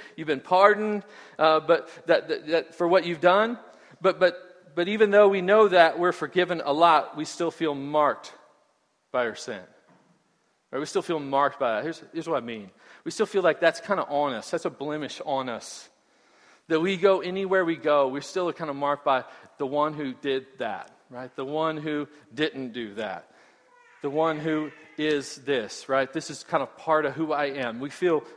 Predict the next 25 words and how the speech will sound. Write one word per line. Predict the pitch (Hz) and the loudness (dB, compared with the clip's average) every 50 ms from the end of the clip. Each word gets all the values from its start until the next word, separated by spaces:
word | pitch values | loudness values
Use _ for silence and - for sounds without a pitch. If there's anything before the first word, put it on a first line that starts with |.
| - - | -16 -14
marked | 135 143 147 151 156 156 151 147 - 143 | -8 -2 2 4 6 6 4 2 -2 -2
by | 131 135 127 120 113 | 0 2 2 2 2
our | - 127 123 | -2 -4 -6
sin. | 113 - - - 117 104 98 92 92 - _ _ _ _ _ _ _ _ _ _ _ _ _ _ _ _ _ - | -6 -8 -12 -12 -12 -14 -14 -16 -18 -20 _ _ _ _ _ _ _ _ _ _ _ _ _ _ _ _ _ -10
Like | 120 120 - | -8 -6 -6
it's | 151 143 - | -6 -6 -6
a | 147 | -8
mark | 135 139 143 143 151 156 156 - | -6 -4 -2 0 0 0 -2 -4
on | 151 143 | -4 -4
our | 139 131 127 | -2 -2 0
record. | 131 131 127 - 135 127 | -2 -2 -2 -4 -6 -6
Even | 151 165 180 175 | -6 -6 -6 -4
though | 175 170 170 | -4 -4 0
God | 151 156 151 147 147 147 | 2 4 6 6 4 4
says, | - 160 139 127 143 | 0 -2 -2 -2 -4
"I | 135 | -6
forgive | - - 131 117 139 147 143 123 | -6 -8 -8 -6 -4 -4 -6 -6
you," | 123 110 104 98 92 90 _ _ _ _ _ _ _ _ _ _ _ _ _ - | -8 -12 -10 -12 -12 -14 _ _ _ _ _ _ _ _ _ _ _ _ _ -20
we | 127 | -20
still | - - - 170 165 | -18 -12 -10 -10 -8
kind | - 175 165 | -6 -6 -8
of | 139 - | -8 -6
feel | - 175 180 175 | -4 -2 -2 0
that | 143 127 101 82 104 | 0 0 -2 -4 -6
way. | 107 98 92 | -8 -8 -10